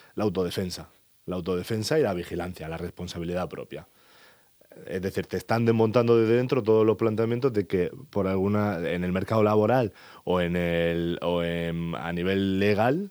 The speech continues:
¿no? Nuestro sistema penal debe prestar un, eh, mayor, ¿no? protección a las mujeres. Porque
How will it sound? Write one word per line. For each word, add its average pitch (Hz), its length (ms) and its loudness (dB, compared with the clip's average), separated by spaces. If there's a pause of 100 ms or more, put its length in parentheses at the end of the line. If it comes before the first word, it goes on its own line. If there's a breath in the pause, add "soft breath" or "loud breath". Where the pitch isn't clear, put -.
(120)
¿no? 117 180 -4
Nuestro 98 320 -4
sistema 95 380 -4
penal 117 320 0 (320 loud breath)
debe 104 580 6
prestar 92 420 -2
un, 90 400 -2
eh, 62 200 -6
mayor, 90 880 0
¿no? 123 360 -6
protección 101 600 -2
a 92 60 -2
las 90 120 -2
mujeres. 85 480 -8 (540 soft breath)
Porque 87 380 -4